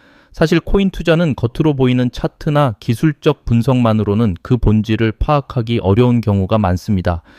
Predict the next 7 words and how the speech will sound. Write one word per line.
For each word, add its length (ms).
여러분께서도 720
잘 220
아시겠지만 840
결국 400
시장의 420
움직임은 680
세력의 600